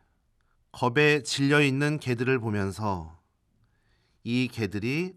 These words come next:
어떻게 살고 있는지 아는 것은 결코 어렵지 않았습니다. 오늘 복음에서 예수님께서는 말씀하십니다.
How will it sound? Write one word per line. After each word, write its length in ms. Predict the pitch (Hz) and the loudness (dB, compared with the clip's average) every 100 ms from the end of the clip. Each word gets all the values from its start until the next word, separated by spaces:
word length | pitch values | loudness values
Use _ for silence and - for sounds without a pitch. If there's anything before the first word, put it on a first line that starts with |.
| - | -8
어떻게 560 | 104 - 123 - 143 | -8 -4 -8 -2 -2
살고 400 | 143 - 160 160 | -2 -4 -2 0
있는지 500 | 151 117 110 107 120 - | -2 -2 -4 -2 -4 -2
아는 320 | 98 113 117 | -2 -2 -2
것은 580 | 98 - 113 95 78 - _ _ _ _ _ _ _ | -4 -6 -8 -6 -10 -14 _ _ _ _ _ _ _
결코 640 | 110 98 - 131 131 131 - | -6 -6 -2 0 2 0 -2
어렵지 800 | 107 117 120 120 - 131 127 127 | 0 2 0 -2 -8 -2 -2 -2
않았습니다. 880 | 95 101 110 - 101 87 82 78 76 _ _ _ _ _ _ | -4 -4 -4 -6 -8 -8 -8 -10 -14 _ _ _ _ _ _
오늘 400 | 123 139 151 156 | -2 4 4 4
복음에서 640 | 131 131 139 139 135 147 120 | 2 0 2 2 2 2 4
예수님께서는 1080 | 123 - 151 151 147 127 113 120 135 139 | 4 2 -2 -2 -2 -4 -2 -2 0 0
말씀하십니다. 1080 | 107 104 - 131 120 110 98 90 82 80 76 | 0 -2 -2 -2 -2 -2 -6 -8 -8 -10 -14